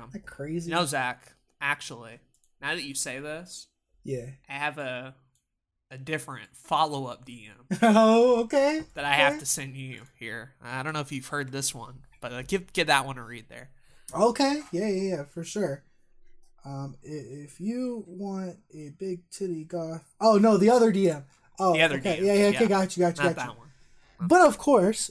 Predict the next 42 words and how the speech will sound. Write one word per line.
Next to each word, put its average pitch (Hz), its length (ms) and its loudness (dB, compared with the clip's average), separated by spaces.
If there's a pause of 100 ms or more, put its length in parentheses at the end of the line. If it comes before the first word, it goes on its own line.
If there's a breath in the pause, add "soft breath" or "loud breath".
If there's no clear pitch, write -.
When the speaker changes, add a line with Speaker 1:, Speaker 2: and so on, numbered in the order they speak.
Speaker 1:
if 214 260 -10
you 190 60 -10
don't 185 320 -2
have 165 160 -6
a 151 40 -10
hundred 160 280 -8
dollars 143 640 -8
and 147 120 -14
you 156 120 -12
still 170 320 -10
want 160 100 -10
to 156 60 -14
support 151 540 -12
this 156 180 -10
quirky 165 360 -10
little 139 220 -8
podcast, 135 640 -12 (560)
you 180 60 -20
can 220 100 -8
become 277 200 0
a 254 40 0
supporter 247 460 0
on - 200 -2
Anchor 175 480 -8 (560)
at 170 80 -10
anchor 180 220 -4
dot 170 220 -2
F 170 220 -6
M 160 260 -6 (240)
slash 302 420 -4
another 143 300 -8
dash 139 340 -8
YouTube 139 340 -16
dash 117 300 -16
podcast. 208 840 -4 (340)
You 175 100 -10
can 180 100 -6
decide 156 320 -6
to 143 60 -12
support 147 340 -10
us 139 160 -10
financially 160 840 -8